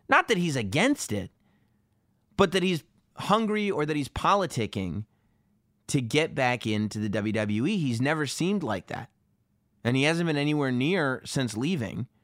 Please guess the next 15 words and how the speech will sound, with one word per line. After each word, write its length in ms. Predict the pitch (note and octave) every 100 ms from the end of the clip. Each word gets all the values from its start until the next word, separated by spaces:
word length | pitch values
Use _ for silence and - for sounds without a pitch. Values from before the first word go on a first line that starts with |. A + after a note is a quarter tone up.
| _ _ _ _ _ _ _ _
So, 840 | - D3+ C#3 C3 B2 A#2+ A#2 A2 - -
you 120 | C3+
know, 180 | C#3+ B2
for 260 | G2+ - C#3
that 220 | C#3+ F3+
to 60 | -
kinda 220 | D#3 C#3
come 180 | C#3+ C3+
out 120 | B2+
of 40 |
the 60 | A2+
blue 320 | G#2+ B2 A#2+ -
is 200 | A#2+ A2
a 80 |
surprise. 760 | G#2+ A#2+ - A#2 F#2+ F2+ G2+ -